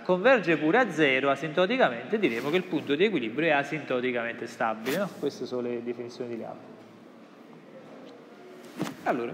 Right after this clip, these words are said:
vediamo cosa succede a questa differenza x di t meno x segnato, ok? Allora, il sistema è lineare.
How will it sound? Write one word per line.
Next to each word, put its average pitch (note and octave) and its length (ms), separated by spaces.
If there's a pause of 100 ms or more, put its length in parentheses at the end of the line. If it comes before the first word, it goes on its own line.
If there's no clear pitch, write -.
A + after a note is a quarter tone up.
(120)
vediamo G3 400
cosa F3+ 460
succede C#3 840 (140)
a F3+ 140
questa - 380
differenza E3 800
x D#3+ 640
di F#3+ 160 (140)
t C#3+ 220 (760)
meno B3 560
x G#3 440
segnato, D3 760 (680)
ok? F#3 320 (1400)
Allora, E3+ 220
il D4+ 120
sistema F3 1200
è A#3 120
lineare. G3 1080